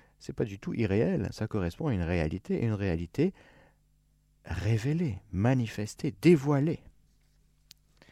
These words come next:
Le blanc, mas-, passons maintenant aux couleurs, le blanc suggère joie et victoire. Le rouge, c'est le sang versé. La palme signifie la victoire, la couronne, le triomphe.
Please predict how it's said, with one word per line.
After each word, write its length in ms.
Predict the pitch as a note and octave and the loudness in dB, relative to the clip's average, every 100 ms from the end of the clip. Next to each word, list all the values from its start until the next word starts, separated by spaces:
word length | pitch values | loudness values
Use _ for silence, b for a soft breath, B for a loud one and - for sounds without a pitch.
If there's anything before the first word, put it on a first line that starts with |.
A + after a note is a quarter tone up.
| B B B B B B B - | B B B B B B B -2
Le 200 | C#3 D3+ | 4 6
blanc, 440 | B2 B2 D3 A#3+ | 8 10 12 12
mas-, 200 | G#3 A2+ | 10 6
passons 280 | - G#2 G2 | 2 2 4
maintenant 360 | F#2+ - F2+ D2+ | 4 4 2 2
aux 60 | |
couleurs, 420 | - C3+ D3+ D#3+ | 2 6 10 10
le 120 | B2 G#2 | 10 6
blanc 380 | G#2 A2 A#2+ | 6 8 8
suggère 500 | A#2+ F#2+ E2+ G2 G2 | 6 0 2 6 6
joie 540 | F2+ - D#2+ F#2+ G#2 G2+ | 4 -2 0 4 4 4
et 120 | F2 | 0
victoire. 1040 | D#2 A#2+ - - F2 F2 F2 E2+ F2+ G2 - - _ B B B B B - | 0 0 -2 -4 -2 0 2 0 -2 -8 -14 -18 _ B B B B B 0
Le 200 | C#3 E3 | 8 8
rouge, 480 | C#3+ D3+ D3+ D3 C3 | 10 8 8 6 2
c'est 160 | - | 2
le 120 | G#2 | 2
sang 320 | A2+ - C#3+ C#3+ | 0 2 6 8
versé. 640 | D#3+ D3 - B2+ B2 B2+ C3+ - b b b b b b - | 6 4 2 4 6 4 0 -10 b b b b b b -2
La 140 | F2+ | -2
palme 680 | - - A2+ A#2 A2+ A2 G2 | 2 6 8 10 8 6 4
signifie 560 | - - G#2+ G#2+ G#2 A#2 | 0 -2 2 2 2 4
la 120 | G#2+ | 4
victoire, 800 | A2+ D#3 - F#3 F3 D3+ G#2+ B1 | 4 -2 0 2 4 2 0 -2
la 140 | C2+ | -4
couronne, 640 | G2 - B2+ C3+ E3 D3+ B2+ | -6 -2 0 2 4 4 0
le 80 | |
triomphe. 840 | - - D#3+ F3 F3 - - - | -4 -2 0 2 2 0 -6 -20